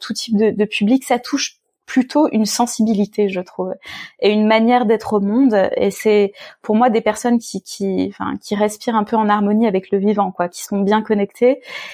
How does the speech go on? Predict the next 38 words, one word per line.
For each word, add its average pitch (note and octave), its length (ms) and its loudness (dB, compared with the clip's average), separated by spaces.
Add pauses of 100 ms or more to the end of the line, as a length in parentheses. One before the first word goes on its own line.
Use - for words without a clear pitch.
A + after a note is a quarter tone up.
(180)
plutôt C4 360 2
qu'une A3+ 340 2
question A3 380 0
de A3 160 4
genre, G3+ 460 -2 (160)
euh, F#3 460 2
homme, G#3 240 2
femme. A3 420 2 (400)
Et G#3+ 120 4
je G#3 80 0
vois C4+ 120 2
que - 80 -14
c'est C4+ 60 4
un A#3+ 80 4
peu A#3+ 120 2
différent A#3+ 340 0
par A#3 140 0
rapport G#3 320 0
à, G3+ 160 4
à, G#2 400 0
à, G3 60 -2
aux G#3 180 2
résultats G#3 380 0
de A3 40 0
l'enquête G#3 300 -2
que G#3+ 120 -6
j'avais G3 200 0
faite, A#3 220 -4
où - 40 -20
c'était G#3 260 -6
beaucoup G#3 280 -4
des A3 120 2
femmes A#3 260 -2
qui - 140 -10
avaient, G3+ 300 0
qui - 160 -10
avaient G3+ 140 0
répondu. G3+ 460 -2